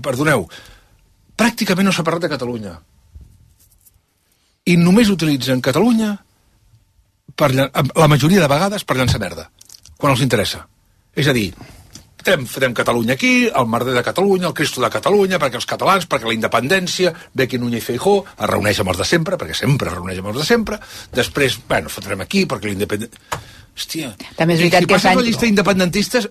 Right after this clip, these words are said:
Speaker 1: no tots.
Speaker 2: També és veritat que si tu mires les enquestes i pregunten pels indults o per la reforma del Codi Penal, a Pedro Sánchez,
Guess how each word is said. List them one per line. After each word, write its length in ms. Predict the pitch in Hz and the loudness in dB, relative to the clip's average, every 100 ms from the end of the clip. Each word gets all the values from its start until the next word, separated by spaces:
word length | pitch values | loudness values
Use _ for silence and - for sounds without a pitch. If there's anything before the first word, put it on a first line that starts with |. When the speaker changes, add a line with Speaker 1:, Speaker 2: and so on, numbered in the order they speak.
| 180 | 0
Speaker 1:
no 220 | 202 214 | 0 0
tots. 480 | - 214 180 - - 190 | 0 -2 -2 -6 -2 0
Speaker 2:
També 240 | 175 175 | 4 4
és 140 | 180 196 | 2 -2
veritat 240 | 175 175 | 0 0
que 100 | 196 | 0
si 120 | 180 160 | -2 0
tu 80 | |
mires 300 | 170 175 175 170 | 0 2 2 0
les 140 | 156 | -2
enquestes 680 | 147 147 165 160 - 127 - - - - - - | -2 0 -2 -2 -4 -4 -4 -14 -20 -18 -20 -4
i 400 | 185 165 151 143 | 2 4 4 0
pregunten 720 | - 151 147 151 151 156 151 143 | -2 0 2 2 2 2 0 2
pels 360 | 147 143 139 | 2 2 0
indults 600 | 139 143 190 143 131 - - - - - | 0 2 2 0 -4 -12 -14 -20 -20 -6
o 140 | 156 147 | -4 0
per 380 | 139 135 131 139 | 2 2 0 0
la 80 | |
reforma 480 | 131 131 160 160 156 | 0 0 2 2 4
del 140 | 135 131 | 2 0
Codi 240 | 131 135 | 0 -2
Penal, 480 | 135 139 156 151 202 - - - - _ | 0 2 4 4 0 -6 -20 -20 -20 _
a 260 | 147 127 127 | -6 -4 -2
Pedro 160 | 139 143 | -2 0
Sánchez, 540 | - 135 131 160 196 | 0 -2 2 0 0